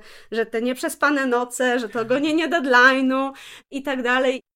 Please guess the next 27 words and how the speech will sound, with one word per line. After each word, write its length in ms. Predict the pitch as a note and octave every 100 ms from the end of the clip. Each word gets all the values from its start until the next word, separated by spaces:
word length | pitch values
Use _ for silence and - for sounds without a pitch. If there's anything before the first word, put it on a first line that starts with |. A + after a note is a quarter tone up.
| _ -
I 80 | B3
dużo 240 | B3+ C4
tych 160 | B3+ C4
sytuacji 500 | - B3 B3 B3 C4+
takich 300 | A#3+ A#3 B3
stresowych, 520 | - A#3+ - B3+ B3+
które 320 | B3+ A#3 A#3
oczywiście 520 | B3 B3 C4+ C#4+ D4+ C#4
zawsze 340 | E4 E4 F4+
się 140 | E4+
pojawiają, 520 | D#4+ D#4 D4+ D4+ D4+ C#4
jak 140 | C4
się 120 | D4
coś 220 | C#4 C#4 -
tworzy, 540 | - A#3 A3 B3 F#4+ - - - -
<laughs> 360 | B3 E4 F#4 F#4+
więc 200 | D#4 D#4 F#4 A#4 - G4+ C#4 C4+
że 80 | D4
to 120 | D4 C#4+
się 160 | D4+
opłacało 640 | B3 B3+ B3 B3 G#3 F#3+ G#3
i 60 |
że 100 | A3+
to 140 | B3 B3+
miało 240 | B3 A#3+
jakiś 280 | A#3+ A#3+ -
sens. 380 | - F3+ F#3